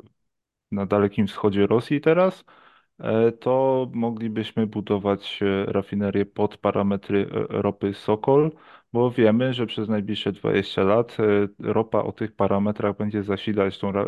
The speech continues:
rafinerię, bo będzie, e, ciągle wydobywana i przez to będziemy mieli rafinerię zoptymalizowaną pod ten konkretny, e, gatunek ropy. E, jeżeli zabraknie, e, tego, te-, tej ropy,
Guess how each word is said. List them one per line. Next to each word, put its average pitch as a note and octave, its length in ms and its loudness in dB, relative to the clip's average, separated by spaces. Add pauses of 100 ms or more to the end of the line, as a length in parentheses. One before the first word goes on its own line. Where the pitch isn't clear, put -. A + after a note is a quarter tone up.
(100)
rafinerię, G2+ 640 0 (400)
bo G2+ 80 -6
będzie, G#2 300 0 (200)
e, G2+ 40 -4
ciągle G#2+ 360 -2
wydobywana G#2 720 -2 (1300)
i C#3+ 280 -4 (360)
przez - 280 0
to B2 120 2
będziemy A2+ 360 2
mieli A2 400 2
rafinerię G#2 480 0
zoptymalizowaną G#2 920 -4
pod - 360 -6 (120)
ten G2+ 180 0
konkretny, G2+ 840 0
e, G2+ 340 0
gatunek G2+ 520 -2
ropy. F#2+ 320 -4 (720)
E, G#2 420 2
jeżeli A2 640 0
zabraknie, A2 800 0 (180)
e, G2+ 180 0
tego, G#2+ 460 2
te-, A2 260 -10
tej G#2 180 4
ropy, B2+ 420 0